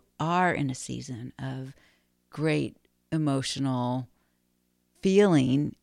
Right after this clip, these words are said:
experience with God, and they're, they're writing about that, they're articulating that, and it can warm our hearts towards that. It can help us to remember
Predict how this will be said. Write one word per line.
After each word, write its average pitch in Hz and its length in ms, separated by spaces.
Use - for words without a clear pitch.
experience - 1300
with 147 180
God, 131 280
and 151 180
they're, 143 220
they're 147 120
writing 151 440
about - 280
that, - 180
they're 110 140
articulating 143 720
that, 123 320
and 135 140
it - 120
can 143 240
warm 151 260
our 175 200
hearts - 420
towards 123 240
that. 113 220
It - 100
can 151 140
help 151 260
us 143 260
to 170 120
remember 170 800